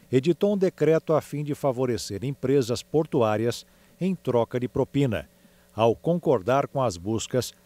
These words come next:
a Procuradora-Geral da República, Raquel Dodge, disse que, apesar dos vultuosos contratos firmados, a Argeplan teria vinte empregados registrados, três veículos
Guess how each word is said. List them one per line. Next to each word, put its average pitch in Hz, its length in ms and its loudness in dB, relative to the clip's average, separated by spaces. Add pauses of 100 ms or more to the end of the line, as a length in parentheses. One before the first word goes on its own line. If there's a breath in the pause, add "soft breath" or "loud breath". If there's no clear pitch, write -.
(220 soft breath)
a 101 100 -2
Procuradora-Geral 160 1000 2
da 147 100 0
República, 143 600 -2
Raquel 120 380 -4
Dodge, 107 500 -4 (380 soft breath)
disse 185 360 -6
que, 180 120 -6
apesar 101 560 -4
dos 85 200 -12
vultuosos 139 840 -2
contratos 98 680 -6
firmados, 101 720 -6 (360 soft breath)
a 110 200 0
Argeplan 139 600 0 (420 soft breath)
teria 120 460 0
vinte 143 480 -4
empregados 117 720 -4
registrados, 123 840 -2 (320 soft breath)
três 147 320 2
veículos 139 600 -2